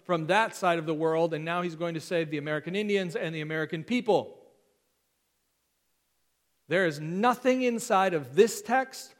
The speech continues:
or any other text in Scripture that you could make that argument from. There are others who have suggested that this proves that there is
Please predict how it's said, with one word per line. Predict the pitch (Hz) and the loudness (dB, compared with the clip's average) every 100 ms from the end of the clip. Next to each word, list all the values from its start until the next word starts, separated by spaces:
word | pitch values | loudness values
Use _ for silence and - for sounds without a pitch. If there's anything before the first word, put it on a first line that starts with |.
| _ | _
or | - 170 165 - | 0 2 0 -2
any | 254 285 269 | 0 2 2
other | 262 262 | 4 2
text | - 233 226 | 4 2 2
in | 226 202 | -6 -6
Scripture | - 226 214 - 127 117 | 0 0 2 -2 -8 -4
that | 175 | -4
you | 175 | -4
could | 185 175 | -4 -4
make | 175 175 | -4 -4
that | 175 | -2
argument | 147 139 135 120 117 | -2 -2 -6 -12 -14
from. | 117 98 _ _ _ _ _ _ _ _ _ _ _ - | -18 -18 _ _ _ _ _ _ _ _ _ _ _ 0
There | 202 214 | 2 4
are | |
others | 208 262 220 - | 6 8 6 8
who | |
have | 208 185 | 6 4
suggested | 196 160 233 233 175 | 0 0 0 2 0
that | 180 160 | 0 -2
this | 226 240 | -4 -4
proves | - - 269 233 170 202 202 - _ _ _ | -8 -6 -2 4 4 4 -6 -16 _ _ _
that | 196 185 | -2 0
there | 202 214 | 2 6
is | 214 214 208 | 6 6 2